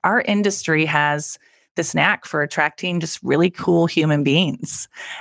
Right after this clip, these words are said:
And I can say that wholeheartedly. There's just so many wonderful people in our industry. So I'm really looking forward to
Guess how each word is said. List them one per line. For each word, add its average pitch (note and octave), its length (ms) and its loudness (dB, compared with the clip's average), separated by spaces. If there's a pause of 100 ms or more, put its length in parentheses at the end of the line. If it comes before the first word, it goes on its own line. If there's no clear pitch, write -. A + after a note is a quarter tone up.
And E3+ 120 6
I E3 80 4
can E3+ 200 -4
say F#3 260 2
that D#3+ 300 2
wholeheartedly. F3 640 -2
There's D#3 180 -2
just - 220 -6
so D#3+ 160 2
many F3+ 160 0
wonderful D3+ 460 0
people - 580 -2
in D3+ 140 2
our C#3+ 120 4
industry. C#3 400 0
So - 160 0
I'm F3 160 0
really G3+ 200 4
looking F3 340 0
forward D3+ 420 0
to C#3+ 380 2